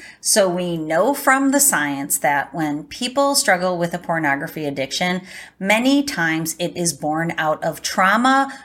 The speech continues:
or family dysfunction. And it works like this, that a young person who is on average near the age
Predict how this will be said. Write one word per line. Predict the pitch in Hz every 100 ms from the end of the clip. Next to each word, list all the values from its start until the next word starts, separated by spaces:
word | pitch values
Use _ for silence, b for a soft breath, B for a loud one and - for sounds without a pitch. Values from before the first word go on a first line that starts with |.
| -
or | 190 196 190
family | 190 175 170 170
dysfunction. | 170 160 - 151 143 - 143 143 143
And | - 185 180 180 175
it | 196 185
works | 202 208 -
like | 180 165 -
this, | 139 - - B B B
that | - 180 165 156 B B B _
a | 196
young | 180 170 175 285 311
person | - 139 - 147 220 311 - _ -
who | - 185 175 175 -
is | 180 170 160 -
on | 156 226
average | 262 190 180 208 233 214 170
near | 160 165
the | 165 170 -
age | 165 165